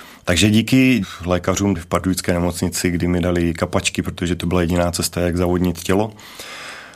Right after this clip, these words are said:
a nějaké léčbě, která byla celkem v pohodě, tak, eh, jsem se z toho dostal. Nicméně, já jsem to opravdu bral v té době jako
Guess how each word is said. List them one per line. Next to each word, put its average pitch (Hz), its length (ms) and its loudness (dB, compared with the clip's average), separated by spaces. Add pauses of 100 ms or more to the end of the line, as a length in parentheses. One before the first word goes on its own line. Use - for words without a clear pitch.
(120)
a 92 240 2
nějaké 92 300 2
léčbě, 95 480 2
která 92 380 -2
byla 90 160 0
celkem 92 300 -2
v - 40 -8
pohodě, 95 380 0
tak, 92 280 -4
eh, 90 220 0
jsem 90 160 0
se 90 120 0
z - 60 0
toho 87 180 0
dostal. 120 480 0 (840)
Nicméně, 135 600 4 (320)
já - 80 -2
jsem 113 120 2
to 123 100 0
opravdu 120 380 2
bral 104 320 2
v - 120 -8
té 104 140 0
době 98 260 0
jako 95 600 0